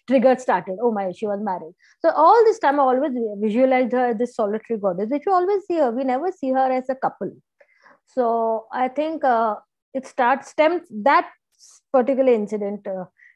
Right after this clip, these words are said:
it sort of showed my ignorance. And I said, "Okay, let me, if I can be ignorant, there might be many like that." So when I decided to write, uh, th-, there was only one goddess I really wanted to write about, and it was Saraswati. Ex-, it's, uh, exactly for this reason, because I think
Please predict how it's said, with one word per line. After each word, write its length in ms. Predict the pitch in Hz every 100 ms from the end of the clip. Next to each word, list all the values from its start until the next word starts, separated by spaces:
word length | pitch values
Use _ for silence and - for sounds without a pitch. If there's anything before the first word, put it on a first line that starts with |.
| -
it 160 | 202
sort 180 | - 208
of 100 | 208
showed 280 | - 214 220
my 180 | 208 226
ignorance. 540 | 214 185 190 190 190
And 140 | 196 190
I 80 |
said, 220 | 190 202 196
"Okay, 280 | 214 208
let 240 | 190 202 202
me, 240 | 208 202 _ _
if 120 | 208
I 200 | 196 196
can 220 | 226 233 226
be 100 | 220
ignorant, 440 | 185 185 208 214
there 80 | 214
might 220 | 233 226
be 100 | 262
many 280 | 254 262 294
like 180 | 226 180
that." 160 | 208 254 _ _
So 80 | 294
when 160 | 294
I 60 | 359
decided 460 | 269 240 311 330 359
to 60 |
write, 320 | 339 240 208 220
uh, 360 | 214 247 254 247
th-, 140 | 285
there 100 | 294
was 100 | 392
only 160 | 415 403
one 200 | 311 320
goddess 300 | 254 226 240
I 60 |
really 260 | 220 208 208
wanted 300 | 190 175 185
to 60 | 180
write 220 | 156 135
about, 240 | - - -
and 100 | 202
it 100 | 196
was 160 | 196 185
Saraswati. 540 | 180 - - - 202 - _ - -
Ex-, 240 | 226 202
it's, 240 | 233 233 247
uh, 120 | 220
exactly 500 | 220 196 262 269 285
for 120 | 262
this 240 | 220 226 202
reason, 380 | 214 196 208
because 220 | 202 202 240
I 120 | 240 -
think 220 | 277 269